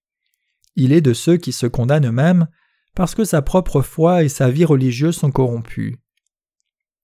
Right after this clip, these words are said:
Une personne qui commet le péché impardonnable devant Dieu est celle qui ne veut pas être sans péché, en croyant en l'évangile de l'eau et de l'esprit, mais continue plutôt à pécher en rejetant son salut absolu devant Dieu,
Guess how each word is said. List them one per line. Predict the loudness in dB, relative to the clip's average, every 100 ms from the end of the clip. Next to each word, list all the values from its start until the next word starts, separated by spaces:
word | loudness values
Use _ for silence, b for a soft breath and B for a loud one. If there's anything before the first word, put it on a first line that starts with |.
| -4
Une | -2 0
personne | -2 -2 0 2
qui | 0 -2
commet | 0 2 4
le | 4 2
péché | 0 -2 0 2
impardonnable | 2 0 0 2 2 0 0
devant | -2 -2 -2
Dieu | 2 2 2 b b b b b
est | 0
celle | 0 4 2 2
qui | 4
ne | 4
veut | 4 2 0
pas | 2 0 2
être | -2 -2 -4
sans | -2 -2
péché, | -2 -4 0 2 2 -2 _ _ _ _
en | 0
croyant | 0 2 2 4 4
en | 4
l'évangile | 2 0 0 0 2
de |
l'eau | 2 4 2
et |
de | 0
l'esprit, | -2 -4 0 2 2 0 _ _ _ _
mais | 4 6 6
continue | 4 4 4 4 4
plutôt | 4 0 2 4
à | 4
pécher | 4 0 2 0 4
en | 4
rejetant | 4 4 2 2 0
son | 0 -4
salut | 0 0 2 2
absolu | 0 -2 -2 0
devant | 0 2 0
Dieu, | 2 4 4